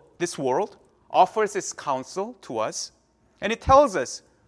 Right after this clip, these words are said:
basically in their wisdom, says, "Hey, believe in yourself," right?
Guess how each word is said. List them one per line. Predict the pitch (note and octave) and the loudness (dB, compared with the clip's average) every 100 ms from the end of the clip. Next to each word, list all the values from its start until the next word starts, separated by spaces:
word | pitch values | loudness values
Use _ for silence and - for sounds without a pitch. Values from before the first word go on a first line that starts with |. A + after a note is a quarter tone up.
| _ _ _ _ _ _ _ _ _ _ _ | _ _ _ _ _ _ _ _ _ _ _
basically | E3 F3+ F#3+ F#3 E3+ | -6 -6 -4 -4 -4
in | E3+ E3+ | -4 -2
their | F#3 G3 | 0 0
wisdom, | C3 B2+ - D3+ G3+ | -2 -8 -6 -6 -6
says, | G3 G3 F3 F3 F3 - - | -8 -2 0 -2 -6 -20 -12
"Hey, | G#3 F#3+ | -4 -4
believe | - F#3 B3 | -4 -4 -2
in | A#3 | -2
yourself," | A3 A3 - D3 G#2+ - _ _ _ _ - | -2 -2 2 2 0 -10 _ _ _ _ -20
right? | - C#3 | -18 -18